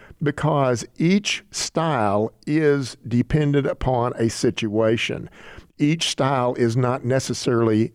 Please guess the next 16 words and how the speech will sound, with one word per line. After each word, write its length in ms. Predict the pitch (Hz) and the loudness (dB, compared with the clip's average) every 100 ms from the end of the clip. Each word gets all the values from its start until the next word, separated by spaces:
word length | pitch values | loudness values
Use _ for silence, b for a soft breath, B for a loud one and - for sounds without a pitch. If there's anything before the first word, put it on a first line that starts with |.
| 107 | -8
good 420 | 113 175 151 113 110 | 0 2 4 0 0
for 220 | 127 - | -4 0
every 340 | - 190 143 110 | 0 2 2 2
situation. 840 | - 117 117 107 - - - - B B B | 0 -2 0 -2 -4 -6 -8 -10 B B B
So 140 | - 135 | -4 0
you 140 | 127 | 2
need 240 | 147 185 | 2 0
to 60 | 143 | 0
be 220 | 139 139 | 2 2
understanding 800 | 139 139 120 - 143 143 143 117 | 2 -2 -2 -2 -2 0 2 2
that 140 | 117 - | 0 0
all 300 | 135 139 127 | 0 2 0
five 400 | - 143 151 131 | 0 0 0 2
of 80 | |
these 160 | 110 107 | 0 0
styles 500 | - 110 110 107 | -2 0 2 0